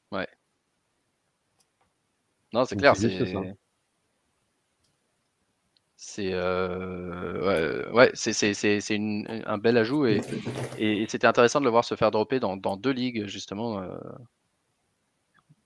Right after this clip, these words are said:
Speaker 1: je pense une combinaison de frustration pour sa saison qui est perçue comme étant mauvaise parce qu'il a jamais eu,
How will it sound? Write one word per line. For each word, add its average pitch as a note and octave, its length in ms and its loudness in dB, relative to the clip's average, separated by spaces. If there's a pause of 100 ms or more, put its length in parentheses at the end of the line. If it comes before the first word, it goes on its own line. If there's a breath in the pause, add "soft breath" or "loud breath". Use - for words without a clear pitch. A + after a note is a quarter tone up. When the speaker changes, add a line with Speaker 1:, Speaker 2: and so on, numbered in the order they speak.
(140)
Speaker 1:
je - 120 -8
pense G#2+ 200 0
une G2+ 160 -4
combinaison A#2 580 0
de G#2+ 140 2
frustration A#2+ 640 0
pour G2 240 0
sa G#2 160 0
saison A#2+ 320 -2
qui A2+ 120 -2
est G2+ 40 0
perçue - 400 4
comme A2+ 180 4
étant A2+ 160 2
mauvaise A#2 280 4
parce A2 100 -12
qu'il G#2+ 140 -2
a G#2 60 4
jamais A#2 240 4
eu, C3 100 -4